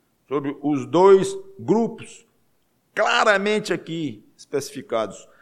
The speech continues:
"Sobreveio grande temor a toda a igreja",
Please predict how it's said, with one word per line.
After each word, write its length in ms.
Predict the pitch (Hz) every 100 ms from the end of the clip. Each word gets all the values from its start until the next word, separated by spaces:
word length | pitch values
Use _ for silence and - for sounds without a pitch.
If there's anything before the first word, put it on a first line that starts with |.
| _ _
"Sobreveio 680 | - 185 185 143 196 196 147
grande 420 | 160 220 240 196
temor 760 | - 180 147 156 202 214 - -
a 120 | 160
toda 480 | 160 - 233 247 185
a 60 | 170
igreja", 840 | 156 139 180 202 220 175 262